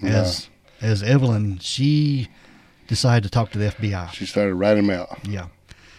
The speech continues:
Speaker 2: And she was giving them some information about Larry and where he could possibly be found.
Speaker 1: Mm-hmm.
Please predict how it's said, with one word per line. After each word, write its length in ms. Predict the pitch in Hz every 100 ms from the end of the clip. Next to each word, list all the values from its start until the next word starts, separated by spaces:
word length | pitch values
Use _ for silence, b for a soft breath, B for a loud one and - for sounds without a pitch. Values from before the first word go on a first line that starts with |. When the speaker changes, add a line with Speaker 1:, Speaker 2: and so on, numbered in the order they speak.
| B B
Speaker 2:
And 180 | 101 98
she 120 | 120
was 120 | 123
giving 200 | 113 123
them 120 | 123
some 160 | 113 110
information 540 | 120 104 113 117 - 113
about 260 | 110 107
Larry 500 | 101 110 113 117 113
and 400 | 104 101 101 98
where 300 | 95 120 127
he 120 | 123 120
could 180 | 107
possibly 560 | - 143 170 131 120 120
be 160 | 110 123
found. 380 | - 110 95 87
Speaker 1:
Mm-hmm. 340 | 98 90 104